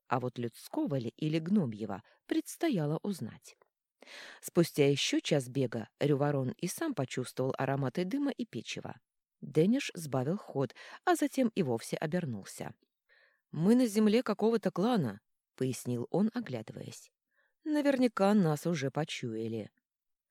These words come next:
«Тогда никуда не торопимся», пожал плечами Яга и неторопливо пошел вперед. Они не прошли и нескольких шагов,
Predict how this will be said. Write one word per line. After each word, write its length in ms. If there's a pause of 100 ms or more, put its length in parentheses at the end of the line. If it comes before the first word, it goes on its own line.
(640)
«Тогда 360
никуда 380
не 120
торопимся», 920 (320)
пожал 300
плечами 400
Яга 320
и 180
неторопливо 600
пошел 260
вперед. 500 (680)
Они 280
не 100
прошли 360
и 140
нескольких 540
шагов, 520